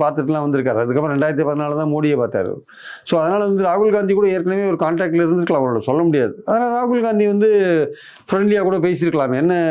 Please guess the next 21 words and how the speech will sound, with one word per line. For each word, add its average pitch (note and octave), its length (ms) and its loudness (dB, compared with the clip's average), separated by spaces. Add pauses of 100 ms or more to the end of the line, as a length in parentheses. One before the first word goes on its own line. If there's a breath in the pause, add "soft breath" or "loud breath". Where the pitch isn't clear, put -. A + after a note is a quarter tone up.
(180)
ச-, B2 100 0 (280)
ஒரு D3+ 160 2
அக்கறையோட F#3 440 0
கூட F3+ 160 0
பேசியிருக்கலாம், C3 480 -2 (120)
என்ன D#3+ 180 2
உங்க C#3+ 220 -2
கட்சிக்காரங்க C3+ 480 0
இறந்து B2+ 200 0
போயிட்டாங்களா, A#2+ 420 -2
என்ன B2+ 180 0
நடந்தது A#2 340 0
ஏதுன்னு F3 300 0
கேட்டுக்கலாம், A#3+ 380 0 (280 soft breath)
அதுல F#3 180 0
ஒண்ணும் G3+ 160 0
தப்பு F#3+ 160 -2
கிடையாது. C3+ 240 0 (560 loud breath)
ஆஹ், F3+ 880 -2
ஆனா A#3 100 2 (100)
அதுக்குன்னு A#3+ 380 0